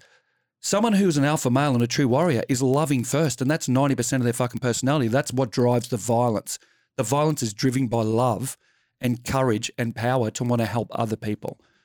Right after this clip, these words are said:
Violence, I wish there was a better word. I wish we could use violence for shit humans and there was another word for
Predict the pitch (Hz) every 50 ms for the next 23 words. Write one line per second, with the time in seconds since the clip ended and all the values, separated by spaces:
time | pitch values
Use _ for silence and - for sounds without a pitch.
0 | _ _ _ _ _ _ - 107 101 123 135 151 151 151 143 123 - - 131 117
1 | 123 143 - - 147 127 110 117 101 101 117 113 104 101 98 107 110 113 - -
2 | - - - _ - - _ _ _ _ _ - 117 117 156 156 - 131 113 120
3 | 110 120 110 107 110 120 131 143 156 151 - - 120 117 - - 135 123 127 120
4 | 123 131 156 185 170 - 123 117 120 113 104 120 110 113 117 123 120 117 104 113
5 | 113 110 101 - - 107